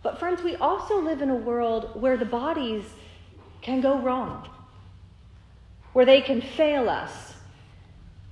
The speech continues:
betray us even. And those who have suffered disease or hardship of the body or mental illness or something that a body has done against another body, you know what that's like.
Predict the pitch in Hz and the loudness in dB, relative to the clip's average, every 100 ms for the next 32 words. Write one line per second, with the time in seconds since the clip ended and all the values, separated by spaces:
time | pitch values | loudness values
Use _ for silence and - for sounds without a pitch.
0 | - 214 - 320 285 269 196 - - 185 | -6 -6 -4 -2 0 2 0 -4 -12 -12
1 | - - - - - - - - - - | -10 -12 -14 -16 -20 -20 -20 -20 -18 -18
2 | - - - - - - - 202 240 262 | -20 -20 -20 -20 -20 -20 -10 0 4 6
3 | 277 269 208 - - 240 240 220 208 180 | 4 0 -2 -4 -4 -4 -4 -6 -6 -8
4 | 214 247 247 202 202 190 - 240 240 233 | -4 -2 -2 -2 -6 -8 -6 -2 -2 -2
5 | 226 202 196 190 185 170 156 160 143 196 | -4 -4 -6 -6 -4 -4 -6 -8 -8 -4
6 | 220 247 240 214 - 233 233 165 143 - | -2 -2 -2 -6 -4 -2 -2 -6 -10 -16
7 | - - - - - - - - - - | -20 -20 -20 -20 -20 -20 -20 -20 -20 -20
8 | - - - - - - - - - - | -20 -20 -20 -20 -20 -20 -20 -20 -8 -2
9 | 240 - 294 269 262 233 214 220 226 240 | -2 0 0 2 2 2 0 2 2 2
10 | 226 220 208 233 220 208 208 208 208 208 | 0 -4 -4 -4 -2 -4 -6 -6 -8 -4
11 | 208 220 202 185 175 165 196 226 220 208 | -4 -2 -4 -4 -6 -8 -6 -4 -2 -4
12 | 180 175 160 - 143 139 | -6 -10 -14 -16 -14 -14